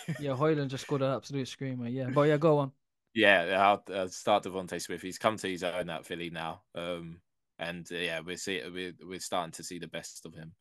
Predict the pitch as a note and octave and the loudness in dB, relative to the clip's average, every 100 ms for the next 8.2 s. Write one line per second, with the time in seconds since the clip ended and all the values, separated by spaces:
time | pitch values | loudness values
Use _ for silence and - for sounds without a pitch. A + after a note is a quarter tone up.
0 | _ _ _ _ - F2 F2 E2+ F2+ F2+ | _ _ _ _ -6 -4 -4 -6 -4 -4
1 | F#2+ G#2 F#2+ F2 F2+ - F2+ F2 F2+ - | 6 6 6 -4 -6 -4 -6 -6 -10 -8
2 | E2+ F2 E2 D#2+ _ A2 G#2 G2 F#2+ F2 | -4 -2 -4 -12 _ 2 2 4 -2 -6
3 | E2 D#2+ F2 D#2+ E2+ E2 - _ _ - | -10 -8 -8 -8 -10 -12 -18 _ _ -8
4 | F2 E2+ E2 - F#2+ F#2 F2 F2+ F2 F2 | -6 -6 -10 -6 -4 -4 0 0 0 -6
5 | E2+ E2+ E2+ E2+ E2+ E2+ E2+ E2 - _ | -10 -10 -10 -8 -8 -6 -8 -10 -18 _
6 | _ _ _ _ E2 E2+ E2+ E2 E2+ _ | _ _ _ _ -4 -4 -4 -8 -14 _
7 | _ _ _ _ _ _ _ E2+ D#2+ F2 | _ _ _ _ _ _ _ 0 0 0
8 | D#2+ | -2